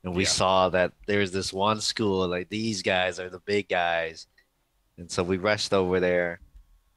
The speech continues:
Speaker 1: Um, nothing happened for a while, not that I can remember.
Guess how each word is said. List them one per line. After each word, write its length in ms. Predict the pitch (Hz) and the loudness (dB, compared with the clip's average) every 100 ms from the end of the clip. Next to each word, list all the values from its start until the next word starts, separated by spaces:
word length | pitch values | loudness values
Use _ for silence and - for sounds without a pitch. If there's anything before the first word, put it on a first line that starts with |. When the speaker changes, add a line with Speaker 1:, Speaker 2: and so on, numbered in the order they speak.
| _ - | _ -6
Speaker 1:
Um, 760 | 71 73 64 55 50 50 50 - _ _ _ _ _ _ _ _ _ _ _ _ _ _ - | -4 -2 -4 -4 -6 -10 -14 -20 _ _ _ _ _ _ _ _ _ _ _ _ _ _ -2
nothing 320 | 113 113 101 | 0 0 0
happened 380 | 107 104 90 82 | 2 0 -2 -6
for 140 | 87 | -2
a 60 | 80 | 0
while, 340 | 80 80 80 _ 95 | 0 0 -2 _ -4
not 180 | 92 | -2
that 80 | - | 0
I 80 | 85 | -2
can 180 | - 82 | -4 -12
remember. 440 | 82 82 80 80 | -6 -6 -6 -8